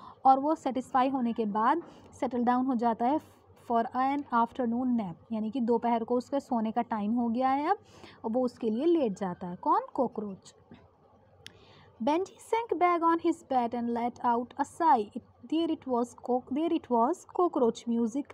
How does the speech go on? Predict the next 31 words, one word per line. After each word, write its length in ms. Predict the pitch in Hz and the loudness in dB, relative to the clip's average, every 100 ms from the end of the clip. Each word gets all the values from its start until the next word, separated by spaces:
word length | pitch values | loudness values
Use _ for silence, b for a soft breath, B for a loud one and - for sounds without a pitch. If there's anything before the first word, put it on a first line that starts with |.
| - | -8
a 160 | 202 311 | -4 -4
bit 100 | - - | -4 -6
untidy 600 | 311 294 277 262 269 220 | -2 0 2 0 -2 -4
but 120 | 220 226 | -6 -6
nevertheless 580 | 220 214 214 208 226 233 - 233 | -6 -4 -4 -4 -4 -6 -6 -4
original 420 | 247 254 277 277 - | -2 -4 -6 -6 -4
cockroach 720 | 220 - 214 208 - - - 254 | -4 -2 -4 -4 -8 -20 -10 -6
creation। 500 | 220 208 - 202 185 - b b b b b b b 233 | -4 -6 -6 -10 -10 -14 b b b b b b b -4
बेंजी 420 | 247 254 247 262 | 0 0 0 0
भी 140 | 254 | 0
अपना 500 | 254 - 247 254 254 233 | -2 -4 -2 0 0 -4
शुक्र 360 | - 269 233 226 | -8 -6 -2 -2
अदा 200 | 220 226 | -2 -4
करता 340 | 233 226 240 | -4 -4 -2
है, 140 | 240 | 0
वो 100 | 240 | -2
अपना 200 | 240 240 | -4 -4
bed 360 | 220 220 220 220 | -4 -2 -4 -6
पर 160 | 240 226 | -4 -4
लेट 260 | 226 233 | -2 -2
जाता 280 | 214 240 233 | -2 -4 -4
है 60 | 240 | -2
और 80 | |
एक 180 | 240 240 | -2 -4
सांस 440 | - - 247 240 - | -10 -4 -2 -2 -4
निकालता 360 | 226 214 202 226 | -4 -2 -2 -2
है, 40 | |
यानी 140 | 220 | -6
कि 120 | 220 233 | -6 -6
जैसे 500 | 214 _ 233 226 254 | -8 _ -6 -4 -6
थक 240 | - | -4